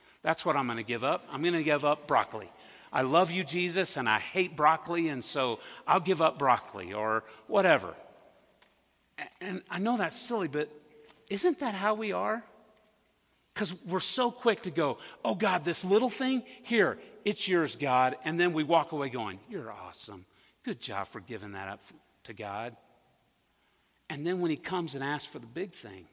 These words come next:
like our career or someone we love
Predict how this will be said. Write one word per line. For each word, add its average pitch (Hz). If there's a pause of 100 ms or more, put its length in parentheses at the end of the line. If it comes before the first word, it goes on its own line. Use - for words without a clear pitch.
(1400)
like 135
our 117
career 123 (1200)
or 135
someone 135
we 120
love 117